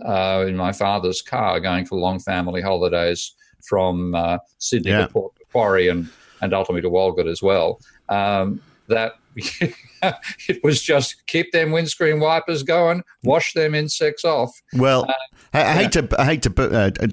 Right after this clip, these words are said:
Speaker 2: d-, disagree with you on this one. I just dro-, dro-, drove back from the Lake District a week ago,
Speaker 1: Mm.
Speaker 2: and, uh, yeah,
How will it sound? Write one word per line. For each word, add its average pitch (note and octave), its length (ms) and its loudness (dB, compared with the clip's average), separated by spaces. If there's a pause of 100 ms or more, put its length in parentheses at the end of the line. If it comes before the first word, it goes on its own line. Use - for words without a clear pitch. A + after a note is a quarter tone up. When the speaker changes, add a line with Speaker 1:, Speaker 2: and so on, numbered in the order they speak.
(120)
Speaker 2:
d-, A#2+ 120 2
disagree B2 380 0
with G2+ 100 2
you F2 60 4
on D#2+ 100 4
this D#2 120 2
one. G2 140 2
I G#2 40 0
just A2+ 180 -2
dro-, F#2+ 160 2
dro-, G2 160 0
drove F#2+ 300 0
back D#2+ 160 -2
from G2 120 2
the F#2 80 4
Lake A#2 180 0
District E2 360 -2
a E2 60 2
week D#2+ 200 0
ago, C#2+ 280 0 (420)
Speaker 1:
Mm. A3+ 100 0
Speaker 2:
and, G2 360 2
uh, F#3+ 240 4
yeah, A2 260 2